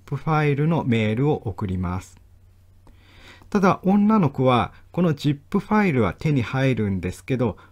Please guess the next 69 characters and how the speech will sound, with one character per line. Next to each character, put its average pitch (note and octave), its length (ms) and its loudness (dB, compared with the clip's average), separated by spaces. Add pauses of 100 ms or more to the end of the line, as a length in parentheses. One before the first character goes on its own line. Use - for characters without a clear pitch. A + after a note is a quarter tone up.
パ D#3+ 140 -2
ス - 160 -4
ワ G3 160 2
ー - 20 -4
ド - 80 -2
が - 300 -8
何 D3 240 2
か G2 100 -8
わ F#2+ 160 -4
か C3+ 140 -2
ら C#3 160 0
な A2 120 0
い F#2 60 -2
の F2+ 140 -6
で、 G#2+ 260 -2 (120)
暗 D#3 240 0
号 D#3 180 0
化 D3+ 180 -4
を C#3+ 60 -2
解 F3 260 0
除 G2+ 140 -4
で G2+ 140 -4
き - 120 -4
な D3+ 160 2
い - 80 -6 (160)
と C#3+ 80 -2
い C#3 220 0
う - 20 0
状 C3+ 240 0
態 C#3 300 0
に E3 120 0
あ F#2+ 60 -4
り F2+ 100 -4
ま E2 200 -6
す。 - 100 -18 (460)
そ - 120 -4
し - 80 -10
て、 - 280 -2 (180)
こ F3+ 120 4
の F#3+ 200 2
男 F#3+ 360 0
の F3 100 2
子 G#2+ 140 -4
は G2+ 220 -2 (260)
パ C#3+ 120 0
ス - 160 -6
ワ G#3 300 2
ー - 40 0
ド G2+ 160 -2
を F2 80 -4
知 - 180 -6
ら A#2+ 140 0
せ C#3+ 140 -4
る B2 120 -2
た C3 160 -2
め C3+ 160 2
に、 A#2+ 240 0 (180)
「パ C#3 140 -2
ス - 160 -8
ワ F#3+ 180 4
ー F3+ 40 0
ド D3+ 100 -2
は A#2+ 100 0
な D3 180 2
ん D#3+ 80 0
と - 120 -10
か A#2 160 -4
で A#2+ 280 0
す」 - 200 -14